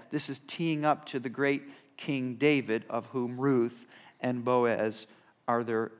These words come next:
his grandparents, okay? And not so many generations later, right, under Boaz's and Ruth's great-great-grandson named Solomon, the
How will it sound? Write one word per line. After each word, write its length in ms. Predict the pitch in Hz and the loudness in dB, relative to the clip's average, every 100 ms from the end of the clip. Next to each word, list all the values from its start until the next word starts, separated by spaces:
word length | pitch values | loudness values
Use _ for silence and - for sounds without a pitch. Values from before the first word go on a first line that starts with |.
| _ _ | _ _
his 220 | 120 107 - - | -6 -6 -8 -12
grandparents, 960 | 117 131 139 135 110 120 95 76 - | -4 -2 -2 -4 -8 -8 -8 -8 -10
okay? 360 | 110 - 110 127 - - - - - - - | -12 -2 -2 -2 -8 -20 -20 -20 -20 -6 0
And 180 | 151 | 4
not 300 | 165 214 247 | 8 8 6
so 280 | - 220 214 | 0 2 4
many 380 | 196 190 185 180 | 4 4 4 2
generations 880 | 151 170 165 156 156 151 - 143 135 | 2 0 2 2 2 2 -2 -8 -2
later, 460 | 147 160 120 85 - - | 2 2 0 -6 -12 -6
right, 320 | 113 123 - - _ _ - | -2 -2 -4 -12 _ _ 2
under 480 | 143 143 143 139 135 | 2 4 2 2 -2
Boaz's 920 | 131 143 156 147 143 139 131 139 135 - 143 | 2 6 8 10 8 6 4 -2 -2 -6 -4
and 220 | 131 127 | -2 -2
Ruth's 360 | 135 131 - - _ 131 | -2 -2 -6 -18 _ -12
great-great-grandson 2000 | - 147 143 143 - - - 123 139 160 - 117 120 113 107 104 120 113 113 - - | 2 6 6 4 -4 -18 -12 2 4 4 2 -4 -2 0 -2 -4 -4 -4 -4 -8 -6
named 360 | 120 120 113 | -4 -2 -4
Solomon, 640 | - - 139 135 117 101 110 - - - | -8 0 2 2 0 -2 -4 -10 -20 -4
the 160 | 131 | -2